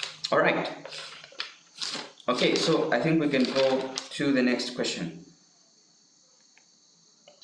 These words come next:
All right. Question number six. I would love us to answer question number six before we answer question number five,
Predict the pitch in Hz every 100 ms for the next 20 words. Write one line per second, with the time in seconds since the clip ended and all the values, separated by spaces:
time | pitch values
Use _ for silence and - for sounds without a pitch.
0 | - - - - - - - _ _ _
1 | _ _ _ _ - 185 208 180 156 139
2 | 131 143 131 - - - _ _ - 131
3 | 127 151 180 160 156 160 147 151 160 151
4 | - 135 123 117 - 156 - - 117 135
5 | 127 117 117 120 - 120 - 113 120 -
6 | - 135 - -